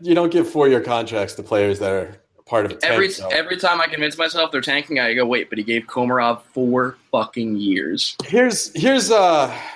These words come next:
Speaker 1: almost as important a question as everything that transpired with Tavares. Uh, you and just about every other Islander fan,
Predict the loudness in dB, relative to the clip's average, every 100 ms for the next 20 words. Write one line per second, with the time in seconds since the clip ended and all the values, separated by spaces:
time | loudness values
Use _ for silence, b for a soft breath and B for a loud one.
0 | B _ _ -18 -10 2 4 4 2 2
1 | 2 0 2 2 2 0 0 0 -2 -4
2 | 0 -2 -2 -2 -2 -2 -2 -2 0 0
3 | 0 -2 -4 -4 -4 -6 -10 -2 2 2
4 | 2 -2 -6 -2 2 4 2 -2 -10 _
5 | _ -6 -2 0 0 0 4 4 6 6
6 | 6 6 4 2 0 0 0 2 0 -6